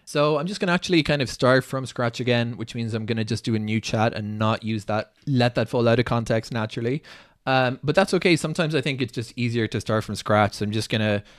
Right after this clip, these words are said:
because it's giving the L L M less stuff to work through, right?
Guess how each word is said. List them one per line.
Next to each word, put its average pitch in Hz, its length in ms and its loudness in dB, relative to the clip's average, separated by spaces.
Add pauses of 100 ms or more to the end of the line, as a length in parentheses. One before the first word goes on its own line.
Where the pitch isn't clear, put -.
(200)
because 117 360 0
it's 127 140 -8
giving 139 280 2
the 127 120 4
L 120 160 6
L 113 100 4
M 110 280 2
less 110 180 2
stuff - 260 -4
to 110 80 -2
work 95 240 -2
through, 107 200 -10
right? 107 280 0